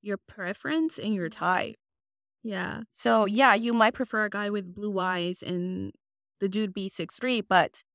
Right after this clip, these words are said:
Speaker 1: your type is somebody that prays, is somebody that
Speaker 2: Oh,
Speaker 1: values
Speaker 2: yeah.
Speaker 1: God. It's all of
Speaker 2: Internal
Speaker 1: that.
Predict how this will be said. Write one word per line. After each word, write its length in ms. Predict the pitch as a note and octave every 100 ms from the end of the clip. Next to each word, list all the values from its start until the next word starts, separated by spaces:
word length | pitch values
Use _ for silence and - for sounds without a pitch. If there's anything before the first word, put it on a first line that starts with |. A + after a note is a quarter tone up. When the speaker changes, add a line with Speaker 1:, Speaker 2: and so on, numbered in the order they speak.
| _ _ _ _ _
Speaker 1:
your 220 | G3 G3
type 440 | F3+ C#4 D4+ G#3 -
is 120 | G#3+
somebody 440 | G#3+ G3+ G3+ G3+
that 180 | F#3+ E3 _
prays, 560 | - G#3 G#3+ G3 F3 G3+
is 80 |
somebody 380 | - G3 G3 G#3
that 220 | G#3+ G#3+
Speaker 2:
Oh, 20 | G#3+
Speaker 1:
values 400 | F#3 F#3+ F#3+ G#3
Speaker 2:
yeah. 100 | G3+ G3+
Speaker 1:
God. 480 | F3 F3+ F#3 F3 F3+
It's 300 | F#3 - - _ _ _
all 160 | G#3 A3+
of 60 | F#3
Speaker 2:
Internal 140 | A#3+
Speaker 1:
that. 360 | F#3 F#3 F3